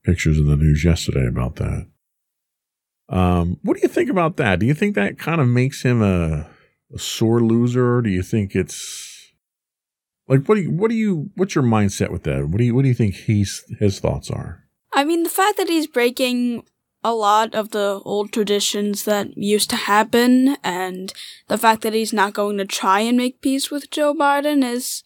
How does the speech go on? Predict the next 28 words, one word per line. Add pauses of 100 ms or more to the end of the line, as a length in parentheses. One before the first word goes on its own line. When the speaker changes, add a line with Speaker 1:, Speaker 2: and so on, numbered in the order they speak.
(760)
Speaker 2:
kinda
immature
of
him. (120)
I'm
not
gonna
lie. (960)
Speaker 1:
Yeah. (800)
I
would
agree.
I
think
it's
disappointing
that, (200)
that (840)
we're
kinda
throwing
away (480)
so
many
years
of
tradition
because